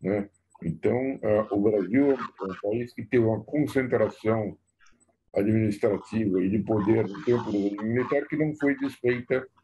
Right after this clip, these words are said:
na redemocratização. O Estado é, é grande no Brasil,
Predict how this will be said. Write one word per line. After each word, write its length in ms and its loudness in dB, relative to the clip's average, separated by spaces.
na 80 2
redemocratização. 1000 0
O 60 -10
Estado 640 -4
é, 300 -4
é 60 0
grande 440 -2
no 120 -2
Brasil, 580 0